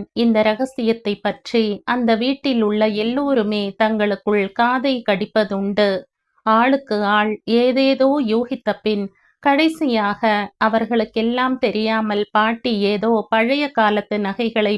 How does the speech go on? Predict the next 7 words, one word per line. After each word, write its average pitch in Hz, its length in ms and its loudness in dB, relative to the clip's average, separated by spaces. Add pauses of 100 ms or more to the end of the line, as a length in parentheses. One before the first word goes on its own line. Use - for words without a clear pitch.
பெட்டியில் 220 580 -2 (420)
பாதுகாப்பாக 277 800 2
வைத்திருக்கிறாள் 240 960 0
என்கிற 214 460 2
முடிவுக்கு 208 880 -2
அவர்கள் 208 460 0
வந்தார்கள். 196 720 0